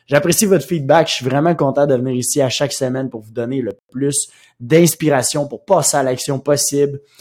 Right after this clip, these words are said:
C'était Raph Boucher. On se voit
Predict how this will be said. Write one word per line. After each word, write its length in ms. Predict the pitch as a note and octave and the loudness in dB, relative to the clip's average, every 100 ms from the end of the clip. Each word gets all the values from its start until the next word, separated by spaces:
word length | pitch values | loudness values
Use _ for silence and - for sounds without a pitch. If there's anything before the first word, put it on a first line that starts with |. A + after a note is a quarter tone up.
| - _ _ _ | -20 _ _ _
C'était 360 | - C3 B2+ | -4 0 2
Raph 200 | B2 D#3 | 4 4
Boucher. 260 | C#3+ C3 - - D3 | 2 -2 -2 -2 -2
On 80 | - | -2
se 120 | - | -2
voit 500 | A2+ G2 G#2+ A2+ B2 | -4 -2 -2 -2 -4